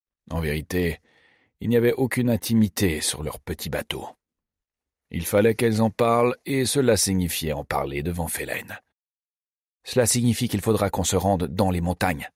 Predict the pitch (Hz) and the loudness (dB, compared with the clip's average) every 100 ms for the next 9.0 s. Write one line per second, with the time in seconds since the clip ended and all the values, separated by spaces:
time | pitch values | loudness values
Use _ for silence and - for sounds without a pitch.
0 | - 87 87 - 87 82 78 73 - _ | -12 -6 -4 -2 -4 -4 -6 -8 -10 _
1 | _ _ _ _ _ - 98 92 - 90 | _ _ _ _ _ -4 0 0 0 0
2 | 90 92 92 98 107 - 135 104 _ _ | 0 0 0 2 2 2 0 -2 _ _
3 | _ _ _ _ 104 101 101 - 120 - | _ _ _ _ 2 2 0 0 2 2
4 | 110 87 - - - - _ _ _ _ | 2 -2 -4 -8 -10 -18 _ _ _ _
5 | - 117 123 135 131 107 104 - 113 135 | 0 2 4 4 4 4 2 2 2 2
6 | 85 - - - _ 110 - 120 117 143 | 0 -6 -18 -20 _ -2 0 0 2 0
7 | - 110 107 120 113 120 135 113 - - | 0 -2 0 0 0 0 0 0 -2 -2
8 | 120 131 113 107 101 107 - 113 80 | 2 2 2 2 4 2 2 -2 -2